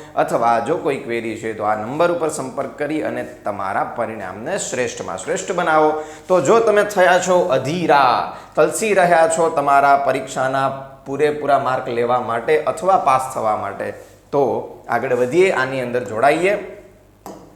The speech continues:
કહેવતનો અર્થ, "દૂધનો દાઝ્યો છાશ ફૂંકીને પી." આ તો બહુ ફેમસ છે, આપણને સૌને ખબર છે. એકવાર જ્યારે બરાબર અનુભવ થયા પછી માંડ માંડ, જો ખરાબ અનુભવ થાય ને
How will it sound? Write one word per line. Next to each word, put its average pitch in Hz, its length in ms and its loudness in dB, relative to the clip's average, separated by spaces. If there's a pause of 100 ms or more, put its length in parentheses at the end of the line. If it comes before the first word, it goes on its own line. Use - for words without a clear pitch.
(460)
કહેવતનો 190 560 2
અર્થ, 151 360 2
"દૂધનો 160 640 -2
દાઝ્યો 143 680 2
છાશ 214 240 2 (160)
ફૂંકીને 143 380 -4
પી." 113 240 -4
આ 110 80 0
તો 147 80 -4
બહુ 151 140 0
ફેમસ 180 440 -6
છે, - 220 -18 (840)
આપણને 170 360 0
સૌને 170 300 0
ખબર 135 280 -2
છે. 127 240 2
એકવાર 160 360 4
જ્યારે 143 220 4
બરાબર 139 500 2
અનુભવ 139 1120 0
થયા 135 240 0 (120)
પછી 135 1000 -8 (880)
માંડ 147 460 0
માંડ, 110 560 -4
જો 139 120 -2
ખરાબ 156 380 2
અનુભવ 165 320 -2
થાય 185 200 -6
ને 220 120 -6